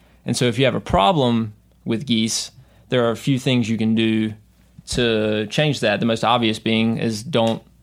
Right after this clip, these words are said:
have large unopened spaces with lots of grass.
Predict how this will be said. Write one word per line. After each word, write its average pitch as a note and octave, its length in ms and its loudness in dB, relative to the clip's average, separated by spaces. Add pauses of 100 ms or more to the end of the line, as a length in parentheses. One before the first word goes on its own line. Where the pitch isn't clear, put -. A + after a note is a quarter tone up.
(160)
have A2+ 400 0
large A2 580 0 (360)
unopened A2 380 0
spaces A2 400 -2
with A2+ 100 -2
lots A2 200 0
of A2+ 80 -2
grass. A#2 440 -2